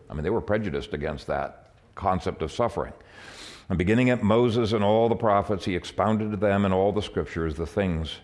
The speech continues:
concerning himself. Now, because of their preconceptions of what the kingdom would look like, Jesus had to interpret the scripture properly for them. Interpretation. Nehemiah eight verse eight says the teachers didn't just read the Bible.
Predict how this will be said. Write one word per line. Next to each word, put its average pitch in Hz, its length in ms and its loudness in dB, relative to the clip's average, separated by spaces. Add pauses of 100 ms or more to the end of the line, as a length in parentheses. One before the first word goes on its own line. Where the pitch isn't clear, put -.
(140)
concerning 85 640 -2 (120)
himself. 76 400 -4
Now, 76 80 -4
because 131 400 0
of 165 80 -2
their 120 240 2 (380)
preconceptions 151 1080 0
of 87 80 -2
what 101 140 0
the - 40 -8
kingdom 123 380 2
would 117 140 0
look 110 180 0
like, 80 400 -2 (460)
Jesus 151 480 2
had 135 240 2
to 135 100 4
interpret 151 560 0
the 147 100 0
scripture 107 520 0
properly 85 760 -4 (140)
for 87 180 -2
them. 69 240 -4 (600)
Interpretation. 95 720 -4 (440)
Nehemiah 101 460 4
eight 104 240 2
verse 107 240 2
eight 104 240 0
says 87 220 0
the 85 80 -4
teachers 110 360 -2
didn't 101 240 0
just 87 160 -2
read 98 240 0
the 71 80 -4
Bible. 76 460 0